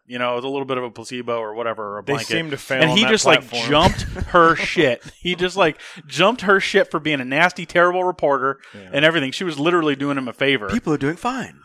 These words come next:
Speaker 3: Like, like, people are great. Like, everyone's great.
Speaker 1: Yeah.
Speaker 3: Yeah, I
Speaker 1: Yeah.
Speaker 3: don't know.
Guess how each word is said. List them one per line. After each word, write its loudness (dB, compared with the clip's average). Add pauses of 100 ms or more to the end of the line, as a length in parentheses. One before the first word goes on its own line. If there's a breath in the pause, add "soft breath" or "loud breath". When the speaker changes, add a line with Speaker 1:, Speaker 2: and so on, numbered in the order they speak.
Speaker 3:
Like, -8 (120)
like, -6 (160)
people 0
are 4
great. 0
Like, -6 (100)
everyone's -4
great. -6 (180)
Speaker 1:
Yeah. 2 (1120 soft breath)
Speaker 3:
Yeah, -10
I -10
Speaker 1:
Yeah. -6
Speaker 3:
don't -6
know. -14